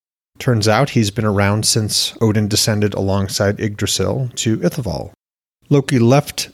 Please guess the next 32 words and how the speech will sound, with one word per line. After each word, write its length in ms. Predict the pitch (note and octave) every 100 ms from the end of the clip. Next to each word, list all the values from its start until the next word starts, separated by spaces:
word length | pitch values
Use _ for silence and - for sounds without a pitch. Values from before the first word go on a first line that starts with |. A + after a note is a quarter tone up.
| -
the 80 | B2
council 500 | C3 G#2 G2 G2+ -
in 320 | G2+ G2 F#2+
moth 500 | - G#2+ G#2 - -
form, 560 | - - E2+ E2 B2+ B2+ - -
then 100 | A2
he 80 | G#2+
transformed 640 | - G2 - G#2 F#2+ G#2
into 240 | G#2 G#2+
an 100 | G2
owl, 400 | E2+ D#2+ F2+ C3 - - -
and 100 | A2
then 100 | G#2+
he 60 |
passed 420 | G2+ A2 G2 - -
through 220 | A2 G2+
a 40 |
doorway, 580 | G2 D3+ C#3 E2+ E2 A2
which 400 | A2 G2+ - -
was 140 | F#2+
a 60 | G#2+
pool 200 | - G#2
of 80 | G#2
water, 460 | F2 E2 D#2+ G#2+ -
on 240 | - G2+ G2
one 180 | G2 G2
of 140 | -
Yggdrasil's 520 | G2+ F#2 F2 - F#2
branches, 640 | - F2+ E2 - B2 - - -
and 320 | G2+ F#2+ G2 -
reached 480 | G2+ G2+ - - - -
Utgard. 460 | D3+ - - -